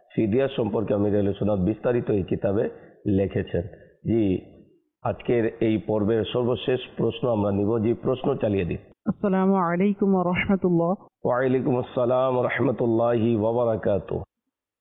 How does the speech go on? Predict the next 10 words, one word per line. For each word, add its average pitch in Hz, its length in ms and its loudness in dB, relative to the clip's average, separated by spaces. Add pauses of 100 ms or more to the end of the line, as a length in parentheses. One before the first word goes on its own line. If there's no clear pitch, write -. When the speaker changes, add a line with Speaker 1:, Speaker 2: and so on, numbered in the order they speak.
(100)
Speaker 2:
আমার 190 180 2
নাম 202 160 2
তাসফির 196 440 -2
রাজা। 170 260 0 (800)
মুফতি 202 280 0
সাহেবের 220 360 0
কাছে 208 240 -2
আমার 190 200 2
একটি 196 160 -2
প্রশ্ন, 185 360 -4